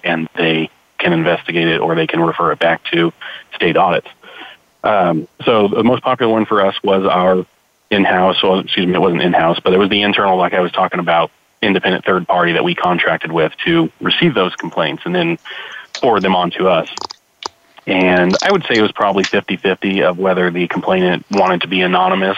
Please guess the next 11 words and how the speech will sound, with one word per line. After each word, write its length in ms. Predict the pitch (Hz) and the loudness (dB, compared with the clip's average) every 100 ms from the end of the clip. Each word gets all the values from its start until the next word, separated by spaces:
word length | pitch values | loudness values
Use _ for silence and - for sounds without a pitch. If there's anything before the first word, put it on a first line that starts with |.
| - | -2
or 100 | 185 | 0
not. 340 | 90 90 101 - | 2 0 0 0
A 40 | |
lot 180 | 98 110 | 2 2
of 60 | 104 | 0
times 280 | 113 104 98 | 0 0 2
they 120 | 95 | 2
wanted 340 | 90 95 95 87 | 2 2 0 -2
to 80 | |
be 320 | 90 92 90 - - - - - | -2 0 -2 -4 -10 -12 -8 0
anonymous 560 | 101 107 107 104 101 | 2 2 2 2 0